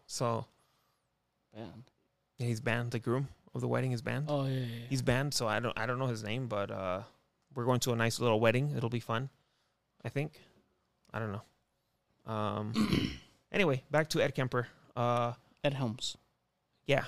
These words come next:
Speaker 1: back to Ed Helms. Um, he, uh,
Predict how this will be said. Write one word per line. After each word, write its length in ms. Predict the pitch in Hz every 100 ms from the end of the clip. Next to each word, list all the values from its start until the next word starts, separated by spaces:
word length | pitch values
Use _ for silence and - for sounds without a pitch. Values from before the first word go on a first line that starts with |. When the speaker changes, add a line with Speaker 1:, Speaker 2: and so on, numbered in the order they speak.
| -
Speaker 1:
back 140 | 139
to 120 | - 147
Ed 80 | 127
Helms. 380 | 127 127 123 -
Um, 340 | 131 131 127
he, 440 | 127 - 196 214 190
uh, 500 | 170 160 151 139